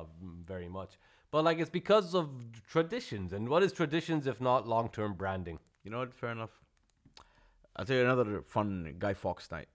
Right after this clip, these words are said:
Speaker 2: 'Cause
Speaker 1: Yeah.
Speaker 2: Guy Fawkes is fun 'cause, like, he became this symbol, the mask.
Speaker 1: The mask, yeah.
Speaker 2: Everybody just rocks that mask, you know?
Speaker 1: Now that mask is for hackers and weird incels.
Speaker 2: <laughs> But still, he found, like, people relate.
Speaker 1: Yeah.
Speaker 2: Hundreds of years later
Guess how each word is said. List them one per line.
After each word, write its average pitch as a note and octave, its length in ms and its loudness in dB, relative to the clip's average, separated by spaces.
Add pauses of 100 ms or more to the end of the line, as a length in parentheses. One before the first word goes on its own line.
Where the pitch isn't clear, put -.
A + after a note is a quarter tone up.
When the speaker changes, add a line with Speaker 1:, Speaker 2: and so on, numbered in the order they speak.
(140)
Speaker 2:
'Cause B2+ 180 2
Speaker 1:
Yeah. E2+ 80 -4 (100)
Speaker 2:
Guy F3 140 4
Fawkes A#3 200 0
is D#3+ 60 -6
fun G3 200 4
'cause, E3 200 0
like, F#2+ 220 -2
he G#2+ 160 -8
became C3+ 460 -6
this G2 200 -12 (200)
symbol, D3 380 -2 (180)
the F#2 180 -4
mask. G#2 500 -4
Speaker 1:
The A2+ 120 -2
mask, A#2+ 400 2
yeah. A2 260 0 (140)
Speaker 2:
Everybody B2 260 -2
just G#2+ 120 -8
rocks B2 180 2
that A#2+ 100 0
mask, C#3 280 -2
you G#2 80 -4
know? B2 60 0
Speaker 1:
Now C3+ 120 6
that D3 140 2
mask C#3 280 2
is B2+ 100 -8
for B2+ 180 -2
hackers B2+ 500 -2
and G#2 180 -4
weird A2 260 -4
incels. F#2 520 -10
Speaker 2:
<laughs> D#3 220 4 (440)
But C#3+ 300 0
still, D#3+ 360 0 (300)
he C3+ 160 -2
found, C#3 360 4
like, A#2 280 0 (220)
people D#3 220 6
relate. D3 440 8 (360)
Speaker 1:
Yeah. D#3 280 4 (1080)
Speaker 2:
Hundreds C#3+ 360 0
of C3+ 120 0
years C#3 260 2
later A2+ 360 0